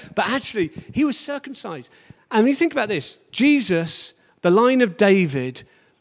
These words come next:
promised into Bethlehem, was held by a priest in a synagogue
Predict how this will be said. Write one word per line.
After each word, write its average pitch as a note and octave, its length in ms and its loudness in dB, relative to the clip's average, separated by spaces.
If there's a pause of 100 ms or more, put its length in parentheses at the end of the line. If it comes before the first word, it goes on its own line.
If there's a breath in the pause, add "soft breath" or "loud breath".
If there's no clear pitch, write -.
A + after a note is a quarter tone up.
(200)
promised A#3 600 2
into F3+ 260 -2
Bethlehem, C3+ 840 -4 (280 soft breath)
was F3+ 160 0
held B3 580 -6
by G#3+ 140 -10
a G#3+ 140 -4
priest - 580 -6
in F3+ 180 -10
a E3 60 -6
synagogue C#3 840 -10